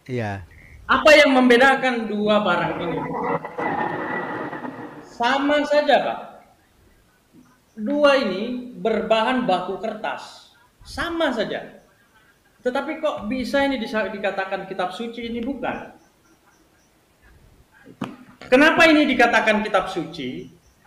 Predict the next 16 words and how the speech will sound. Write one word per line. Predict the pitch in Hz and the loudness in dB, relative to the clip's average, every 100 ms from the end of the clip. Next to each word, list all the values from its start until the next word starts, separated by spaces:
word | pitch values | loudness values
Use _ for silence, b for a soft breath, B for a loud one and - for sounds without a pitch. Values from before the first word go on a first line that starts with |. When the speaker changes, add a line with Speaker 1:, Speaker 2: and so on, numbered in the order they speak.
| _ | _
Speaker 2:
Kenapa | 226 247 269 302 294 | 0 2 2 2 2
buku | 269 254 254 | 2 2 4
ini | 254 294 | 4 2
tidak | 269 240 208 | 2 2 2
dikatakan | 220 214 214 247 - | 0 -2 -2 -2 -4
kitab | - 226 | -6 -8
suci? | - 247 185 165 - - - - - - - - - - - - - - - - | -10 -12 -10 -12 -14 -20 -20 -20 -18 -20 -20 -20 -20 -20 -20 -20 -20 -20 -20 -4
Yang | 208 247 247 | 4 6 8
membedakan | 247 247 240 233 262 269 277 254 | 6 6 6 6 6 6 2 4
dari | 240 233 - | 4 4 2
kedua | 202 185 254 285 269 | -2 0 4 6 8
barang | 208 185 185 165 147 | 8 6 4 0 -4
ini | 139 170 | -6 -8
adalah | 151 135 113 104 98 110 135 - - - - _ - - - - _ _ _ _ - | -10 -8 -6 -8 -8 -6 -6 -8 -20 -20 -20 _ -20 -20 -20 -20 _ _ _ _ -2
yang | 202 208 208 | 0 2 0
satu | - - 240 247 - 202 147 | -8 -4 0 0 0 -6 -8